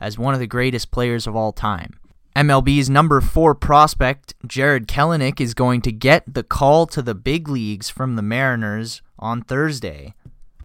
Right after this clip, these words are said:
The Mariners undoubtedly need to get things going in Seattle. They're just one game over five hundred after starting the season very hot.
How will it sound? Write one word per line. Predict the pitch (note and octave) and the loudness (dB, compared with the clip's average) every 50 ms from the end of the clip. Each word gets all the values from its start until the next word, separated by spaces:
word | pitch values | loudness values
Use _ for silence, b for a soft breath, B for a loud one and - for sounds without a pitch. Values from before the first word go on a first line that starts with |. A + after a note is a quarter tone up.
| _ - - - | _ -8 -8 -6
The | G#2+ | -4
Mariners | G#2+ A#2 B2 C#3 C#3+ D3 C#3 C3+ B2+ B2 B2 A2 - - | -2 0 2 4 4 6 6 4 4 2 2 0 -2 0
undoubtedly | C3 C#3 D3+ D3+ C3+ A#2+ C3 C3+ C#3 C#3 C3+ B2+ B2+ C3 B2+ | 2 4 4 4 4 4 6 6 6 6 4 2 0 0 2
need | B2+ C3 C#3 C#3+ C3 C3+ | 2 2 2 2 0 -2
to | |
get | A#2+ G#2 C3+ C#3 - | -2 0 0 0 0
things | - - C#3 C3 B2+ B2 A2 G#2+ | 0 0 0 2 2 0 -2 0
going | - C3 C#3 C#3+ C#3 C3+ | 2 2 2 2 2 0
in | B2 B2 | 0 -2
Seattle. | A2+ - A#2+ A#2 A2+ A#2+ B2+ D3 F3 F3+ | -4 -4 -2 2 2 4 4 4 4 2
They're | E3 D3 C3+ C3 | 2 2 0 0
just | A#2+ C3 B2 A2 - - | 0 -2 -2 -2 -2 -8
one | A2+ A2+ C3 C#3 C#3+ C#3+ C#3 | -2 2 2 4 4 2 0
game | B2+ B2+ C3 B2+ B2 | 0 0 0 0 0
over | A#2+ A#2+ A2 A2 G#2+ | -2 0 -2 -4 0
five | - A#2 A2 A2 G#2+ - | 2 2 2 4 2 2
hundred | A#2+ A#2 C3 C3+ B2+ A#2 G#2+ | 0 0 0 0 -2 0 0
after | G#2+ G#2 G2+ - - G#2 | 0 0 0 -2 -8 -8
starting | - - - - C3+ D3 E3 D#3+ D3 C3 | -8 -8 -2 2 4 4 4 4 2 0
the | B2 | -2
season | G#2+ - - C3+ C3 C3+ B2+ B2+ A2+ A2 | -2 -4 -2 -2 -2 0 0 0 -2 -2
very | G#2+ - B2 C3+ C#3+ C3 A#2+ G#2+ | 0 2 2 4 4 2 2 0
hot. | G2+ A#2 B2 A#2 A2+ A2 - | 2 4 6 6 6 4 2